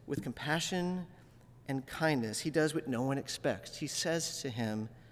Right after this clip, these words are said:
"Son, your sins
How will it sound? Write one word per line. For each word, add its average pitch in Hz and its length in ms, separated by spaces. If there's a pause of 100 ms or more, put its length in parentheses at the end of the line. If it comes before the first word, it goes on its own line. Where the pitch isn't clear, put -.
(720)
"Son, 151 640 (1040)
your 123 200
sins 104 720